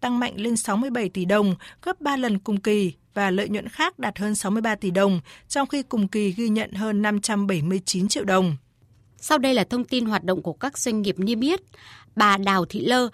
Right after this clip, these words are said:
Speaker 2: mẹ của ông Nguyễn Văn Tuấn, Tổng Giám đốc kiêm Thành viên Hội đồng Quản trị của Tổng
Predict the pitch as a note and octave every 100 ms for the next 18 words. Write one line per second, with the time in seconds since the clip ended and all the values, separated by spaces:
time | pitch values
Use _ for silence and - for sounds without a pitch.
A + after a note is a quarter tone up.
0 | - G3+ G#3+ A3 - - G#3+ A3+ A#3 A#3+
1 | A#3 - F#3 A#3 F4 - - G#3 D#3+ D#3
2 | F3 A#3 E4+ - A#3+ G#3+ F3+ E3+ A3 G#3+
3 | D#3 E3+ D#3+ D#3 C#3+ - G#3 - - -
4 | - A3+ F3+ - _ - G3